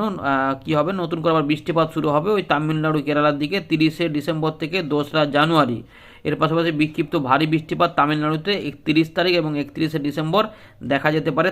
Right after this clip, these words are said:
তাপমাত্রাতে এই মুহূর্তে বলছে যে উত্তর পশ্চিম ভারত এবং আমাদের পূর্ব ভারতে আগামী পাঁচ দিনের মধ্যে বড় কোনো তাপমাত্রাতে পরিবর্তন আসছে না মিনিমামে, এবং মিনিমামে পরিবর্তন আসছে না, এটা মধ্য ভারতের দিকেও দুদিন, তারপরে আবার দুদিন পর থেকে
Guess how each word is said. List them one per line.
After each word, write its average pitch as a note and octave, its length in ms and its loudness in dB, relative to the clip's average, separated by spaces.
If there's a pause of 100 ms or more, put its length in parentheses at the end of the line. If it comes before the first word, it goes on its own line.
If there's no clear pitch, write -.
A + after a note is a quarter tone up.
তাপমাত্রাতে E3+ 720 2
এই E3 120 2
মুহূর্তে F3+ 260 -4 (120)
বলছে D#3 200 0 (100)
যে G3+ 60 2 (420)
উত্তর D#3 220 0 (100)
পশ্চিম E3+ 360 -4
ভারত F3 280 6
এবং E3+ 100 0 (100)
আমাদের D#3 300 0
পূর্ব F3 180 4 (120)
ভারতে D#3 280 4 (460)
আগামী F3+ 220 2 (120)
পাঁচ E3+ 160 6 (100)
দিনের E3+ 240 -2
মধ্যে D#3 200 0 (140)
বড় D3+ 200 6
কোনো E3 200 -2
তাপমাত্রাতে D#3 540 0 (120)
পরিবর্তন D3+ 400 -2 (100)
আসছে D3+ 220 -6
না D#3+ 80 0 (120)
মিনিমামে, D#3+ 460 0 (640)
এবং D3+ 220 4 (640)
মিনিমামে F3 380 2 (380)
পরিবর্তন D#3 400 0 (120)
আসছে D#3+ 280 -6
না, E3+ 60 0 (120)
এটা D#3 160 4 (160)
মধ্য D#3 180 0 (100)
ভারতের D#3+ 320 2
দিকেও E3 280 0
দুদিন, E3+ 300 0
তারপরে D#3 280 2
আবার D3+ 180 0
দুদিন D#3+ 220 0 (220)
পর D#3 140 2 (120)
থেকে F3+ 160 -4